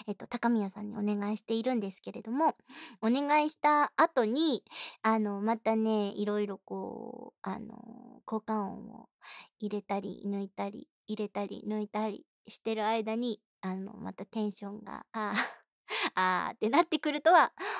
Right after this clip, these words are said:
思うんだけど、いや、でもこれはね、もう私の中ではめっちゃ名作の予感です。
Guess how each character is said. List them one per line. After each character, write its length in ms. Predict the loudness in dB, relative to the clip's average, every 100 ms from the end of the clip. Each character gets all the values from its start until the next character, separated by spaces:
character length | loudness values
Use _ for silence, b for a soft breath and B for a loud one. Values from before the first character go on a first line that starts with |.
| 0
思 160 | 6 8
う 120 | 8
ん 40 |
だ 100 | 6
け 140 | 2 6
ど、 340 | 10 10 6 -2 B B
い 40 | -2
や、 80 | 4
で 160 | 6
も 160 | 4 2
こ 120 | 0
れ 140 | 0
は 140 | 2 0
ね、 400 | -2 0 -2 -2
も 420 | -4 -4 -4 -6
う 40 | -10
私 320 | -10 -10 -6
の 120 | -4
中 300 | -2 -2 -2
で 100 | 0
は 60 | -2
め 120 | -4
っ 40 |
ち 100 | -6
ゃ 20 |
名 260 | -4 -2 -2
作 280 | -4 -6 -6
の 100 | -6
予 120 | -6
感 240 | -8 -6 -6
で 180 | -8
す。 100 | -12